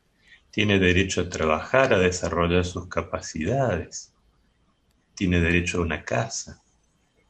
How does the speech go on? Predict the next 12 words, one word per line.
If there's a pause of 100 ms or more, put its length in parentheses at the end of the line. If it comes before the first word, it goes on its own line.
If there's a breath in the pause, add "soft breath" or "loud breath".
(140)
Porque
es
el
mismo
ser
humano
con
el
mismo
valor
inviolable,
sagrado,